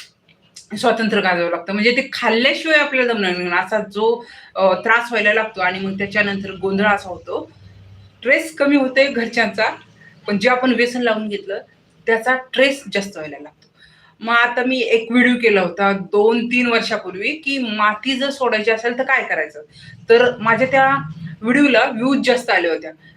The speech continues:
तर मी एकदम सिंपलमध्ये सांगितलं होतं की मी पण थोडं, थोडं, थोडं कोळसा खाल्ला होता. तर मी असा विचार करत होते, म्हणजे माझ्या स्वतःचं असं झालं होतं की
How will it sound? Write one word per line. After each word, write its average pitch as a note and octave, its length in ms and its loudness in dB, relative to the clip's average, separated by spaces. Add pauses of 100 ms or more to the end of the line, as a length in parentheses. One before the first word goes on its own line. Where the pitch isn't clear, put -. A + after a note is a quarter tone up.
(240)
तर A3 260 0
मी C4 160 2
एकदम D4+ 240 2
सिंपलमध्ये C#4 580 0
सांगितलं A3+ 380 -6
होतं G#3 260 -4 (800)
की C4 120 -4
मी C#4 600 4 (440)
पण C4+ 300 2 (340)
थोडं, A#3 300 6
थोडं, A3+ 280 0
थोडं A3 360 -4 (140)
कोळसा C4 400 4
खाल्ला F3 260 -4
होता. E3 200 -8 (680)
तर D4+ 280 4 (260)
मी B3+ 160 2
असा D4 260 2
विचार C4+ 280 2
करत A3 300 4
होते, F3+ 180 -6
म्हणजे G3 220 2
माझ्या A3+ 320 0
स्वतःचं B3+ 320 -2
असं B3+ 200 -4
झालं A#3 220 -2
होतं G#3 220 -4
की D#4+ 420 -6